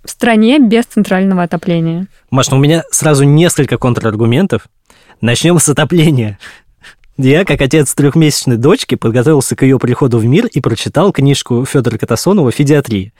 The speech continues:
Speaker 2: И заодно прочитал неплохую статью о терморегуляции на сайте спорт точка ру. Короче,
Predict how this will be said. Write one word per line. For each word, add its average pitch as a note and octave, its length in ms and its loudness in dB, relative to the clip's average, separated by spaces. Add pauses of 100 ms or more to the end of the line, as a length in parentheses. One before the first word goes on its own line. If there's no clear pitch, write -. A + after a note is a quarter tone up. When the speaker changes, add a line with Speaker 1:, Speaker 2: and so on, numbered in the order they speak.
(440)
Speaker 2:
И C3+ 280 2
заодно B2+ 560 2
прочитал C#3 560 -2
неплохую C3+ 560 0
статью D3+ 400 0
о E3 80 2
терморегуляции C3 720 0
на G#2 160 0
сайте D3 520 0
спорт - 280 -4
точка - 300 -6
ру. F#2+ 140 -6 (500)
Короче, F#3+ 420 0